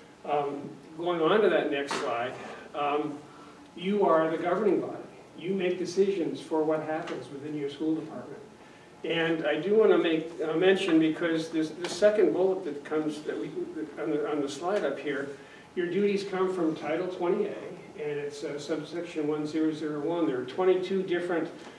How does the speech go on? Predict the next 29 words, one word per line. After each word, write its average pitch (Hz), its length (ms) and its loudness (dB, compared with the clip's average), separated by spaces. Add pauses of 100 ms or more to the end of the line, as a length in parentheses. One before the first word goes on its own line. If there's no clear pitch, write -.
(160)
uh, 156 280 -2
subsections 160 800 -4
in 175 180 2
there 135 280 -2
where 143 140 0
you 143 120 -4
get 143 240 -6
your 147 240 -2
authority 143 400 -2
and 139 80 -2
where 139 100 2
you 143 160 -4
get 139 180 -6
your - 140 -10
duties. 165 460 -4 (680)
But 175 140 0
I 156 80 4
need 196 200 4
to 214 80 2
make 196 220 6
sure 190 340 6
here, 170 260 2
too, 233 320 -2
that 151 200 0
you 165 100 -2
understand 170 500 0
that 147 160 0
the, 143 340 -2
the, 135 160 -4